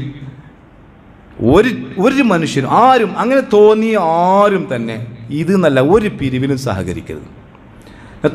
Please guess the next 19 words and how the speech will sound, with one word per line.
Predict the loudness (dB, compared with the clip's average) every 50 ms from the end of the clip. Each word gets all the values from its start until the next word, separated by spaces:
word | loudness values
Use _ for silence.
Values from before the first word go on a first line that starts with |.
| 2
തുറന്ന് | 2 4 4 2 2 2 2 2
പറയണം. | 0 0 -2 -4 -6 -10 -12 -14 -16 -16 -20 -20 -20 -20 -20 -20 -20 -20 -20 -20 -20 -14
ഇപ്പം | -6 -2 0
നമ്മൾ | 2 2 2 2 2
സാധാരണ | 2 2 2 2 2 2 0 -2 -2 -4 -6 -8 -10 -10 -12 -12
സു-, | -8 -8 -6 -6 -4
സു-, | -4 -4 -6 -6 -8 -10
നിങ്ങൾ | -8 -4 -4 -2 0
പറയില്ല, | 2 2 2 2 2 2 0 0 -2
പൊതുവെ | -2 0 2 4 4 4 4 2 0
ഈ | -4 -6 -2 -2
പിരിവ് | 0 0 2 2 2 2
എന്ന് | 2 0 0
കേൾക്കുമ്പോൾ | 0 -2 0 0 -2 0 0 0
എല്ലാവർക്കും | 2 2 2 2 2 0 0 -2
ഒരു, | -2 -2 -4 -4 -4
ഒരു | -4 -4 -4 -8 -12 -16 -18 -18 -20 -20 -20 -10 -4 -2
മടി | -2 0 2 0 0
ഉണ്ടാവും, | 0 0 -4 -6